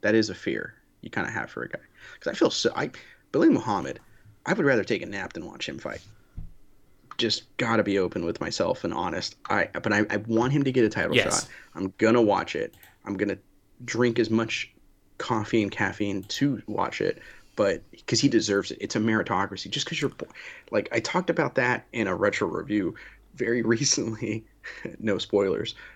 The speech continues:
Speaker 1: but about being boring's fine. Like, 'cause it's a sport first. It's not entertainment. And some people don't see that. Some people think it's an entertainment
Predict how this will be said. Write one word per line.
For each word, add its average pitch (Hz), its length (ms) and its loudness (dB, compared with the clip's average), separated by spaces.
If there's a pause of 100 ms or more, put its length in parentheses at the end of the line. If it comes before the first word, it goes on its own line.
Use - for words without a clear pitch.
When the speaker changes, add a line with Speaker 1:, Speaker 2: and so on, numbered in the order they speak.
(140)
Speaker 1:
but 95 260 2 (300)
about 98 340 0 (460)
being 208 160 4
boring's 104 420 0
fine. - 340 -6 (240)
Like, - 280 -4
'cause 107 160 0
it's 113 200 0
a 117 140 4 (140)
sport - 560 0 (160)
first. - 560 -2
It's - 180 -8
not 98 320 -6
entertainment. 98 600 -2 (1600)
And 185 240 2
some 185 100 6
people 202 200 6
don't 123 260 -2
see 110 160 0
that. 117 260 0
Some 120 100 -2
people 113 400 2 (280)
think 107 180 0
it's - 140 -2
an 107 120 -2
entertainment 104 600 0